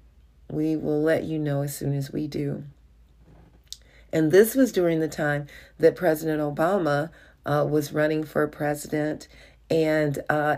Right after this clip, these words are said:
it was either at the time he was elected, and, and there he was on the front page. And guess who else was on the front page of the paper? Uh-huh.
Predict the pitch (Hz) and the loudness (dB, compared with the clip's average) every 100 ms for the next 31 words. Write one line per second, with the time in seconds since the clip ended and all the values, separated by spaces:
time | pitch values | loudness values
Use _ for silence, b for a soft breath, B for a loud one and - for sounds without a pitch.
0 | - 175 170 175 208 202 185 170 165 190 | 0 0 0 -2 -2 2 2 0 -8 -4
1 | 202 214 214 208 202 156 143 151 - 233 | -2 -2 0 0 2 2 2 0 2 2
2 | 220 170 151 147 B B B 160 160 165 | 2 -4 -4 -8 B B B -2 4 4
3 | 170 196 190 185 190 175 165 - 170 - | 4 2 6 6 6 0 -2 -2 -4 -4
4 | 202 202 220 - _ - 175 165 170 170 | -4 -4 -6 -8 _ -2 0 4 2 2
5 | 190 151 151 165 151 143 143 143 139 160 | 4 4 2 0 0 0 -2 -4 -6 -4
6 | 143 139 131 143 147 - - - - b | -6 -4 -8 -6 -6 -6 -4 -6 -8 b
7 | b b 151 156 156 156 170 180 226 | b b -2 2 2 0 -2 0 0